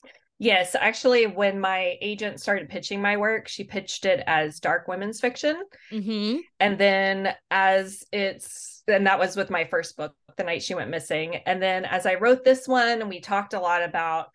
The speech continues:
Speaker 1: the pacing with my editor and how it was really character driven. And when I got the copy of it, on the back, it said it was suspense. So <laughs> I think
Speaker 2: Yeah.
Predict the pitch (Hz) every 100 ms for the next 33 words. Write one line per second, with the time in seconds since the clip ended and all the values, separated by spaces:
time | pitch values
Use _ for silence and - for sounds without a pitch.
0 | _ - _ 208 190 165 151 - 226 233
1 | 254 233 226 220 220 208 196 196 208 208
2 | 202 202 196 190 180 180 185 170 165 170
3 | 165 170 - 175 170 - 190 156 139 -
4 | 226 240 - 220 208 214 208 202 196 190
5 | 202 - - - _ 190 185 180 175 175
6 | 170 - 196 175 170 170 170 165 202 220
7 | 214 - 285 370 226 190 185 185 180 -
8 | 175 156 190 190 175 - 175 170 147 -
9 | 170 - 151 131 - - - _ - 247
10 | 269 - - - - - 494 - 392 247
11 | 311